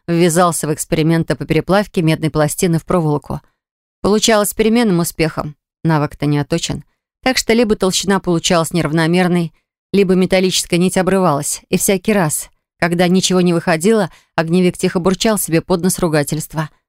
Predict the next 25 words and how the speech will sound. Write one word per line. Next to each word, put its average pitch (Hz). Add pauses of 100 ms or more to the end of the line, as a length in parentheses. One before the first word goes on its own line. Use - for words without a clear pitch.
(240)
Пару 180
раз 185
я 180
всерьез 180
опасалась, 180
что -
Киран 180
вот-вот 175
вспыхнет, -
подобно 160
факелу. 151 (480)
Но 214
он 220
лишь 196
делал 180
глубокий 165
вдох, 160 (640)
прикрывал 240
глаза 202
и 262
через 190
минуту 240
предпринимал 202
очередную 175
попытку. -